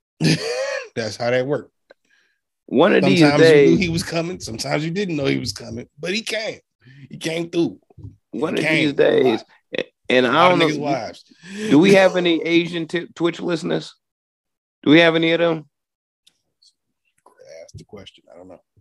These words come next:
Speaker 2: You know what? Shout out to y'all. If there are any of you and y'all have a great idea for a raw ass motherfucking Dark Knight version of the, uh, of a Genghis Khan movie, and you can really do it,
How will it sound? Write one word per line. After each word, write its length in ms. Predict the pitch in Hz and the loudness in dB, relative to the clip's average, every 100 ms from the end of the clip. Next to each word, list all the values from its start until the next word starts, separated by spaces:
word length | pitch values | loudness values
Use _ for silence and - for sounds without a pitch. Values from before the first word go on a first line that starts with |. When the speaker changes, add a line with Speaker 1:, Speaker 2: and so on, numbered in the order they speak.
| _ _ _ - | _ _ _ -10
Speaker 2:
You 200 | - 113 | -2 0
know 180 | 147 180 | 2 4
what? 320 | 180 185 - - _ | 4 2 0 -10 _
Shout 220 | 165 180 | 2 2
out 140 | 165 | 2
to 60 | 160 | -2
y'all. 320 | 175 147 92 _ - | -4 -2 -4 _ -8
If 120 | 135 | -4
there 180 | 175 170 | -2 -2
are 180 | 233 185 | -4 -6
any 280 | 208 196 | -4 -2
of 120 | 185 185 | -4 -6
you 300 | 190 143 - _ _ - | -10 -10 -14 _ _ 0
and 100 | 135 | 2
y'all 140 | 151 | 2
have 160 | 175 160 | 2 -2
a 60 | |
great 340 | 127 - 202 196 | -4 -6 -4 -2
idea 500 | 180 160 147 165 160 | -2 -2 0 0 0
for 260 | 156 147 110 | -4 -2 -2
a 40 | |
raw 500 | 113 143 180 175 175 - 165 | -2 -4 -4 -2 -4 -6 -8
ass 520 | 185 180 165 156 - | -8 -6 -6 -8 -10
motherfucking 840 | - 170 151 - - 165 147 123 131 | -8 -4 -4 -4 -2 0 2 2 4
Dark 300 | 147 139 165 | 2 0 -2
Knight 260 | 160 143 123 | -2 -4 2
version 480 | 151 156 147 147 143 | 2 4 2 0 -4
of 140 | 117 _ - | -6 _ -4
the, 60 | 104 | -2
uh, 340 | 92 113 104 - | 0 0 -2 -6
of 140 | 98 | -14
a 60 | 92 | -16
Genghis 480 | - 139 156 143 - | -2 0 0 -2 -6
Khan 440 | 151 160 170 170 | -6 -6 -6 -6
movie, 500 | 170 170 180 165 156 _ | 0 0 0 -8 -8 _
and 100 | - | -14
you 100 | - 95 | -12 -12
can 160 | 95 | -2
really 300 | 120 156 147 | 6 8 8
do 280 | 131 143 156 | 6 4 6
it, 100 | 156 | 4